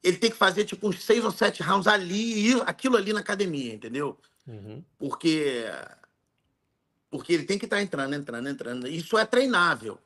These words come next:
Speaker 1: sim, entendeu? Mas eu, eu acho que o cara com uma genética boa ajuda bastante.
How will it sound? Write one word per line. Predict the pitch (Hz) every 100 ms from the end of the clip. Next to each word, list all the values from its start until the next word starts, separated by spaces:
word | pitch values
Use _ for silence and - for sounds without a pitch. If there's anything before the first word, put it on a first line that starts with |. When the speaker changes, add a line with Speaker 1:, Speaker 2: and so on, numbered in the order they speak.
| _
Speaker 1:
sim, | - 147 127 92 _ _ _
entendeu? | 98 104 117 147 147 _ _ _ _ _ -
Mas | 151 151
eu, | 147 127 _
eu | 180 185
acho | 180
que | 208
o | 185
cara | 170
com | 170
uma | 175 165
genética | 160 156 147 -
boa | 120 139 180 143
ajuda | 139 147 151
bastante. | 165 - 113 98 -